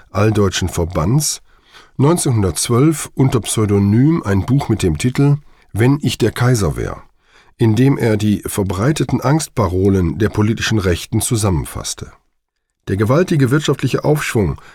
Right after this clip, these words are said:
der vergangenen Jahrzehnte, so Klass, habe zum Verlust von Heimat und Gebundenheit, zum Aufstieg der Sozialdemokratie und zur Zerstörung des Mittelstands geführt. Dekadenz und Amerikanisierung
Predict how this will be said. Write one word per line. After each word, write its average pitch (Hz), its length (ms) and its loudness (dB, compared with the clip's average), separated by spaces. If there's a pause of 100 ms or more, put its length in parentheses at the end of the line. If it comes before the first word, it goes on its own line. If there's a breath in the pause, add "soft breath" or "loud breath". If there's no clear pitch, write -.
(160 loud breath)
der 95 80 -2
vergangenen 110 600 2
Jahrzehnte, 113 840 0
so 85 220 -2
Klass, 98 440 -2 (540 soft breath)
habe 135 240 2
zum 123 200 0
Verlust 120 500 2
von 117 260 0
Heimat 110 380 2
und 104 160 -2
Gebundenheit, 135 840 0 (480 soft breath)
zum - 240 -2
Aufstieg 120 500 0
der 110 100 2
Sozialdemokratie 120 1120 0 (260 soft breath)
und 131 320 0
zur - 160 -2
Zerstörung 123 600 0
des 107 160 -2
Mittelstands 110 560 -2
geführt. - 520 -8 (640)
Dekadenz 117 720 0 (280 soft breath)
und - 160 0
Amerikanisierung 113 1120 2